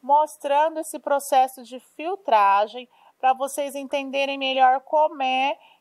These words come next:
que esse, que esses animais fazem esse processo, né, dentro da sua alimentação. Aqui, crianças, na apostila,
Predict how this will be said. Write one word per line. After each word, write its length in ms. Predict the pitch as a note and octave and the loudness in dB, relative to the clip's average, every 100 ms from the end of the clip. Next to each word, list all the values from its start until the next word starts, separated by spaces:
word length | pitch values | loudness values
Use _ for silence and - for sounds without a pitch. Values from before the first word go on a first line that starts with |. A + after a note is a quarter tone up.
| _ | _
que 100 | - | -8
esse, 680 | D#4+ - D#4+ D#4 D4 C#4 A#3+ | -8 -6 -6 -4 -2 -2 -4
que 60 | - | -10
esses 260 | C#4 C4+ A#3+ | -12 -6 0
animais 720 | C4+ C4 B3 B3 C4+ C4+ - | 0 0 -4 0 0 -4 -2
fazem 400 | C4+ C4 C#4 C#4 | 0 0 -4 -16
esse 200 | D4 D#4+ | -16 -14
processo, 840 | - E4 F#4+ - B3+ C4 D#4 - | -4 -4 -4 0 2 2 0 -8
né, 200 | A#3+ B3 | -10 -10
dentro 360 | B3+ C4+ C4+ C#4+ | -8 -10 -10 -6
da 140 | C#4 | -4
sua 360 | C#4+ - D4 C#4+ | -4 0 4 4
alimentação. 960 | D4 D#4 D4+ D#4 F4 F4+ - A#3+ G3+ G3+ _ _ _ _ _ - | 2 -4 -12 -8 -6 -6 -4 -2 -2 -4 _ _ _ _ _ -8
Aqui, 600 | G4+ G#4 - - A#3+ A#3+ | -8 -8 -14 -20 -18 -18
crianças, 480 | - G#3 F3+ F3 F#3+ | -14 -8 -8 -8 -8
na 320 | G#3 G3+ F#3 | -2 0 0
apostila, 840 | F3 - F3 - - B3 C4 F#3 E3 | -2 -6 -14 -14 -12 -6 -2 0 -2